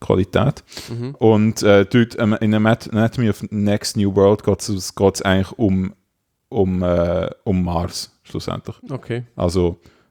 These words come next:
Speaker 1: warum, wo-, warum will man dort hin? Und wenn man dort hingeht, wie kann man quasi es transformieren in einen, in einen Ort, wo man wirklich leben will, oder?
Speaker 2: Mhm.
Speaker 1: Also es ist auch, geht um so Sachen wie Terraforming dann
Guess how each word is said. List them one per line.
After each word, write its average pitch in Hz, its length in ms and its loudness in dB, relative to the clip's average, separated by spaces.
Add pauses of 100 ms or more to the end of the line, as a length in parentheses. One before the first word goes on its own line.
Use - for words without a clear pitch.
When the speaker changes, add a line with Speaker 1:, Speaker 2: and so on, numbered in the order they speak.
Speaker 1:
warum, 104 460 2
wo-, 101 180 4
warum 107 380 2
will 107 160 4
man 101 100 -4
dort 98 140 0
hin? 110 280 2 (360)
Und 95 380 -6
wenn 101 240 2
man 104 80 2
dort 101 140 -2
hingeht, 98 600 2
wie 98 340 2 (300)
kann 90 300 0
man 90 120 -4
quasi 92 580 -2 (720)
es - 140 -12
transformieren 87 840 2
in 90 220 -4
einen, - 240 -8
in 95 140 -4
einen 95 100 -2
Ort, 87 260 2
wo 92 60 0
man 87 160 0
wirklich 87 360 -2 (840)
leben - 360 -6
will, - 140 -10 (380)
oder? - 140 -10
Speaker 2:
Mhm. 107 200 -10 (600)
Speaker 1:
Also 85 200 -2
es - 120 -6
ist 95 160 0
auch, 87 120 4
geht 92 180 4
um 90 80 0
so 92 120 -8
Sachen 90 320 2
wie 87 60 2
Terraforming 87 760 -2
dann 95 340 -8